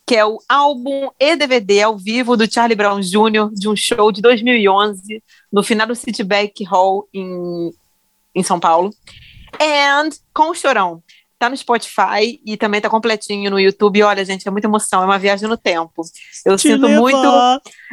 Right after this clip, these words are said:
Speaker 1: eu sinto
Speaker 2: Yeah.
Speaker 1: muito por essa juventude que nunca viveu um show de Charlie Brown Júnior com vinte reais no bolso,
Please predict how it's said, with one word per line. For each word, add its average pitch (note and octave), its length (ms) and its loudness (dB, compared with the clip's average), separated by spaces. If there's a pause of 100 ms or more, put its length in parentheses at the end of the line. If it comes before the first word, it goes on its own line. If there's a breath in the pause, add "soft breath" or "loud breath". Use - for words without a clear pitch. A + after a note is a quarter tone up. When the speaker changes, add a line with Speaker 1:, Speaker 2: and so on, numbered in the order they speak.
Speaker 1:
eu A3 160 2
sinto B3 300 0
Speaker 2:
Yeah. - 440 4
Speaker 1:
muito D4 420 0
por B3+ 180 -2
essa B3+ 240 -2
juventude A3+ 500 -4
que A#3 80 2
nunca A3+ 380 -2
viveu A3+ 200 2
um A3 60 -2
show A3+ 320 2
de G#3 80 -8
Charlie G#3+ 200 -2
Brown G#3 200 -2
Júnior G#3 200 -6
com G#3 120 -12
vinte A3 200 -6
reais G#3 200 2
no G3 100 -2
bolso, F#3+ 500 -2